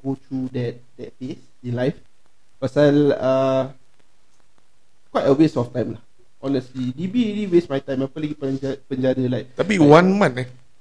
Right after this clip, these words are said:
Speaker 1: one month.
Speaker 2: Apa rasa kau? Alamak.
Speaker 1: Satu
Speaker 2: Kau tak rasa
Speaker 1: hari,
Speaker 2: rindu
Speaker 1: satu
Speaker 2: ke?
Speaker 1: hari rasa dia macam satu minggu lah. Tak, tak,
Speaker 2: Ui.
Speaker 1: okay lah, not to exaggerate lah. Satu hari tu rasa dia macam dua
Speaker 2: Okay,
Speaker 1: hari
Speaker 2: go
Speaker 1: lah.
Speaker 2: briefly tell us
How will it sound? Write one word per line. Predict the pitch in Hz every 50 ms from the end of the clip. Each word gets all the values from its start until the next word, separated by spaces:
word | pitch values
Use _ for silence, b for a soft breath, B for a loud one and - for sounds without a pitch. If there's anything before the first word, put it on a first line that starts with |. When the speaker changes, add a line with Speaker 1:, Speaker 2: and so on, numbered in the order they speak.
| - - - - -
Speaker 1:
one | 151 143 160
month. | 190 175 156 135 - - - - - - - - - - - - - - -
Speaker 2:
Apa | - 160 185 202 202
rasa | 175 156 151 - - 165 160
kau? | 151 131 110 107 95
Alamak. | - 120 123 123 117 107 101 - - - - - - - - - -
Speaker 1:
Satu | - - 180 180 190 233
Speaker 2:
Kau |
tak | 214 202 226
rasa | 247 269 294 285
Speaker 1:
hari, | - 160 -
Speaker 2:
rindu | -
Speaker 1:
satu | 302 294 - - 262 233 208
Speaker 2:
ke? | 208
Speaker 1:
hari | 214 220 240 262 285 277 247
rasa | 196 165 185 - - 226
dia | 220 214 233
macam | 214 180 165 151 - - 175 156 156 151 151 151 151 151 151 - - - - - - - - - - - - -
satu | 143 143 - 160
minggu | 156 151 151 151 143 135 131 120 110 -
lah. | 120 - - - -
Tak, | - - 95 - -
tak, | - - - - - 175
Speaker 2:
Ui. | 165 - -
Speaker 1:
okay | - 175 165
lah, | 147 139
not | 156 220 233
to | - 175
exaggerate | 127 135 139 147 135 139 143 143 151
lah. | 143 139 110 113 120
Satu | - 165 - - 196
hari | 202 202 196 214 240 233
tu | 233 - 226 196
rasa | 170 170 - -
dia | 185 196
macam | 180 160 - 147 135
dua | 131 151 143
Speaker 2:
Okay, | 131 151 135
Speaker 1:
hari | 127 127
Speaker 2:
go | 165
Speaker 1:
lah. | 165 156
Speaker 2:
briefly | 147 147 151 156 165 - 170 170 175 170 165
tell | - - 139 139 139
us | 123 127 - - - -